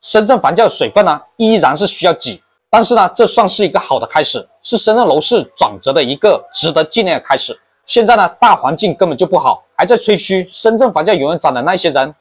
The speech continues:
可以歇一歇了。听说深圳的公务员都要退工资，收入要下降了。大家都知道，深圳的房子很多是公务员在买，因为深圳过去的公务员啊，收入还蛮可观的，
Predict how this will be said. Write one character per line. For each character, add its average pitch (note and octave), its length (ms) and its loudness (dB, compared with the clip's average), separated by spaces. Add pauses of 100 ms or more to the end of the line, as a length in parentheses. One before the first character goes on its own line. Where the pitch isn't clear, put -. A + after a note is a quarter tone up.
(160)
可 - 100 -2
以 C#3+ 80 0
歇 D3 200 -2
一 - 20 -8
歇 - 160 -2
了。 A2+ 180 -4 (280)
听 A3+ 120 0
说 A3 180 4
深 A3 280 -2
圳 B3 120 2
的 E3+ 60 2
公 F3+ 200 -2
务 G3+ 80 0
员 B2+ 220 -2 (120)
都 F3+ 80 4
要 G3 80 2
退 - 160 0
工 D#3 180 -2
资， D3 400 -4
收 F#3+ 300 0
入 G3+ 340 0
要 F3 80 0
下 F3 200 0
降 E3 180 0
了。 - 180 -8 (300)
大 F#3+ 80 4
家 G3 60 6
都 F#3 120 2
知 - 120 -10
道， F3 260 4
深 G#3 260 0
圳 A#3+ 120 2
的 F3 60 -2
房 C3+ 140 0
子 C3 240 -8 (140)
很 B2+ 300 -2
多 F#3 100 2
是 F#3+ 120 -4
公 F3 180 2
务 F#3+ 80 -2
员 C3 140 0
在 D#3 120 2
买， A#2+ 180 -4 (300)
因 A#3 80 2
为 B3+ 60 4
深 A3 180 0
圳 A3 200 2
过 C4 140 2
去 B3 120 0
的 G3+ 80 4
公 F3 160 0
务 - 20 -2
员 C#3 180 0
啊， G2+ 100 -6
收 - 300 0
入 A3 140 0
还 C#3+ 100 -4
蛮 C3 200 0
可 - 160 -8
观 B2 180 -2
的， A#2 160 -4